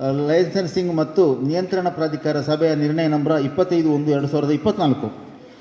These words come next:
ಮೇಲ್ಕಂಡ ವಿಷಯಕ್ಕೆ ಸಂಬಂಧಿಸಿದಂತೆ ಸುಳ್ಯ ತಾಲೂಕು ಮರ್ಕಂಜ ಗ್ರಾಮ ಪಂಚಾಯತ್ ವ್ಯಾಪ್ತಿಯಲ್ಲಿ ಶ್ರೀ ದುರ್ಗಾ ಪರಮೇಶ್ವರಿ ದೇವಸ್ಥಾನ ಹಾಗೂ ಸ್ಥಳೀಯ ಗ್ರಾಮಸ್ಥರಿಗೆ ತೊಂದರೆ ಉಂಟಾಗುವುದರಿಂದ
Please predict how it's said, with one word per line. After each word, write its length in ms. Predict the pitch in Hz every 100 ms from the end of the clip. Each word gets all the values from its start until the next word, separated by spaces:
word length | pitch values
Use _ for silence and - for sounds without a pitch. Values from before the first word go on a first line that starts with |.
| - - 147
ಮೇಲ್ಕಂಡ 360 | 180 220 226 202
ವಿಷಯಕ್ಕೆ 400 | 165 196 196 175
ಸಂಬಂಧಿಸಿದಂತೆ 600 | 170 180 143 156 143 180
ಸುಳ್ಯ 240 | 165 185
ತಾಲೂಕು 280 | 190 170 170
ಮರ್ಕಂಜ 380 | 151 156 202 190
ಗ್ರಾಮ 240 | 165 165
ಪಂಚಾಯತ್ 320 | 165 160 156
ವ್ಯಾಪ್ತಿಯಲ್ಲಿ 420 | 151 147 - 156 131
ಶ್ರೀ 260 | 175 143
ದುರ್ಗಾ 240 | 143 147 185
ಪರಮೇಶ್ವರಿ 580 | 180 165 156 160 147
ದೇವಸ್ಥಾನ 380 | 139 156 156 165
ಹಾಗೂ 240 | 151 147 139
ಸ್ಥಳೀಯ 380 | - 170 190 147
ಗ್ರಾಮಸ್ಥರಿಗೆ 680 | 131 156 160 - 139 143
ತೊಂದರೆ 380 | 131 147 160 175
ಉಂಟಾಗುವುದರಿಂದ 680 | 151 143 160 151 147 139 143